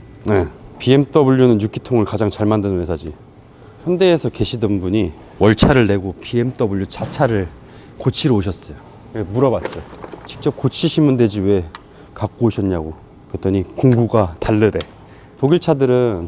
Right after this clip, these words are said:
홀스로 된 공구를 많이 써요. 그리고 특수 공구가 너무 많이 들어가. 아, 뭐야? 차주분이 직접 적어 놓으셨었나 봐. 의미 없는데, 이거?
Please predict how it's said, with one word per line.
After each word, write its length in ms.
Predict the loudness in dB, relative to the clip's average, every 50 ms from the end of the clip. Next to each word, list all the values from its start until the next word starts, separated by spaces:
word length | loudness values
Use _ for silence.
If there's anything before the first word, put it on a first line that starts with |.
| -4 0 4
홀스로 580 | 4 4 4 2 0 -4 -2 0 2 2 2
된 460 | 4 4 4 4 4 2 2 -2 -4 -6 -6 -2
공구를 320 | 0 2 2 2 2 2
많이 180 | 2 0 0 0
써요. 300 | -4 -6 -6 -6 -6 -8 -8
그리고 360 | -8 -8 -6 -4 -6 -6 -6 -8 -14 -20 -6 -4
특수 280 | -2 -2 0 0 2 4
공구가 280 | 4 4 4 4 4
너무 120 | 4 4 2
많이 220 | 2 0 -2 -2
들어가. 260 | -4 -4 -4 -6 -6 -8 -12 -20 -20 -20 -20 -20 -20 -20 -20 -20 -20 -20 -20 -20 -20 -20 -8
아, 240 | -4 0 2 2 2 2 4
뭐야? 340 | 4 6 6 4 2 0 -4 -10 -18 -20 -20 -20 -20 -20 -20 -20 -20 -20 -20 -20 -20 -18 -8
차주분이 440 | -6 -2 0 0 2 4 4 2
직접 300 | 2 0 -2 -2 -2 -2
적어 180 | 0 -2 0 0
놓으셨었나 400 | 0 -2 -4 -6 -6 -6 -4 -4
봐. 120 | -6 -8 -12 -16 -20 -10 -4
의미 200 | -2 0 2 4 4
없는데, 340 | 2 2 0 0 0 0
이거? 160 | 0 -2 -4